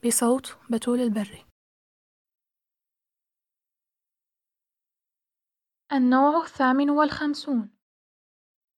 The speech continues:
في النسب التي على خلاف ظاهرها، وذلك كأبي مسعود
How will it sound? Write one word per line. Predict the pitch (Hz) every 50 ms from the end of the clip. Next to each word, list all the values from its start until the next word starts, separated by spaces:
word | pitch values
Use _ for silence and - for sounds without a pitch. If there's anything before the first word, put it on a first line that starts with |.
| _ _ _ _ _ _ _
في | - 277
النسب | 269 233 233 247 247 - 320 294 349
التي | 349 320 285 254 247 - 247 240
على | 226 226 233 233 233
خلاف | - - 247 233 233 240 240 -
ظاهرها، | 285 277 294 285 294 285 302 311 277 240 233 226 220 - _ _ _ _ _ _ _ _ _ _ _ _ _ _ _ _ _ _ _ _ _ _ _ _ _ _ _ _ _ _ _ _ -
وذلك | 262 254 247 262 285 330 359 415 403 - 349 -
كأبي | - 262 240 240 226 247 247
مسعود | 240 240 233 240 - 247 262 277 277 277